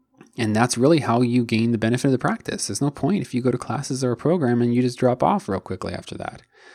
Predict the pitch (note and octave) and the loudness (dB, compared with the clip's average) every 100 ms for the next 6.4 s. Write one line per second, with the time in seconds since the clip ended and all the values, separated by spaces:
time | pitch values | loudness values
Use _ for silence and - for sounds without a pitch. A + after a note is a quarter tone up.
0 | - - _ G2+ G2+ - C3 - - D3 | -20 -20 _ -6 -4 -2 -2 -2 -2 -6
1 | - C#3+ D3 D#3+ F#3 G3+ - - - - | -2 0 0 0 0 0 -2 -10 -12 -14
2 | _ _ _ _ - G#2+ - A2 G#2+ A#2 | _ _ _ _ -8 -2 2 4 4 6
3 | F3 - D#3 C#3+ C3 - - - - - | 4 6 6 6 4 -2 -20 -10 -6 -4
4 | - C#3+ - B2 - A#2+ - A2+ A2 G#2 | 2 2 4 0 2 -2 0 2 2 0
5 | - A#2 B2 B2+ - G#2+ - E3+ - - | 0 2 4 2 -4 -6 2 2 2 -4
6 | G#2 G2 F#2+ | -2 -2 -4